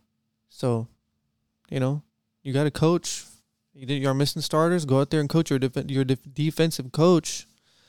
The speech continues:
I also feel like, uh, Joe Lombardi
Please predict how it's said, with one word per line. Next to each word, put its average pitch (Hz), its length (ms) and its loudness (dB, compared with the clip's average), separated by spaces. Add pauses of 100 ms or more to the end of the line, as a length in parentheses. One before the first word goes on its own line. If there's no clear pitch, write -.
(200)
I 139 80 0
also 185 320 4
feel 160 300 -2
like, 139 400 -2
uh, 127 460 2 (500)
Joe 135 220 0
Lombardi 131 560 2